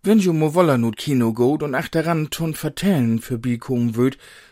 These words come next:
dann sech doch vorher gau Bescheid, damit ich n beten Popcorn und n paar Buddeln Bayer besorgen kann. Sech mir auch gern, wat ju vertellen würd,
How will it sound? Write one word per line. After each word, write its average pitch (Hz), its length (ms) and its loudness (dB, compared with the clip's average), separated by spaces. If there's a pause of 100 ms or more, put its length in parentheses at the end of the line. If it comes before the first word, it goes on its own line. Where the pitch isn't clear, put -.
(100)
dann 151 300 0
sech 151 240 -2
doch - 160 -6
vorher 131 320 0
gau 127 240 -2
Bescheid, 104 460 -4 (280)
damit 123 260 2
ich 120 120 0
n 123 100 -4
beten 110 240 -4
Popcorn 104 680 -4
und 117 140 0
n 117 80 -2
paar 127 300 0
Buddeln 107 320 -2
Bayer 147 300 0
besorgen 87 480 -8
kann. 85 340 -14 (260)
Sech 185 300 -2
mir 175 160 0
auch 170 80 -8
gern, 175 480 2
wat 214 220 0
ju 143 140 -2
vertellen 107 600 -2
würd, 110 240 -2